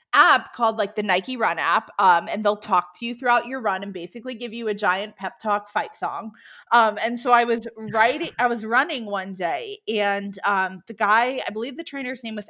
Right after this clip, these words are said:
Adam, he was talking about endurance. And, uh, in my mind, from what I've learned and what I've been taught, especially as somebody who, you know, is familiar with the Bible, I think of endurance as, like,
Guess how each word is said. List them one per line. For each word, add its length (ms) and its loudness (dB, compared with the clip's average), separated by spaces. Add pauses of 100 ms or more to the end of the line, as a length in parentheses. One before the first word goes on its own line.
Adam, 500 -2 (380)
he 240 -8
was 240 -10
talking 880 -2
about 580 2 (100)
endurance. 1120 -4
And, 800 -2
uh, 280 4 (160)
in 180 -4
my 320 6
mind, 560 -2
from 260 -6
what 160 0
I've 280 4
learned 360 -4
and 120 -12
what 80 -4
I've 160 -4
been 140 -12
taught, 440 -6
especially 960 -6
as 180 -6
somebody 600 -6
who, 420 -8
you 100 -12
know, 260 -8 (280)
is 160 -8
familiar 640 -4
with 160 -4
the 80 -12
Bible, 640 -4 (320)
I 180 6
think 220 -8
of 120 -6
endurance 800 -6
as, 300 -2
like, 600 -2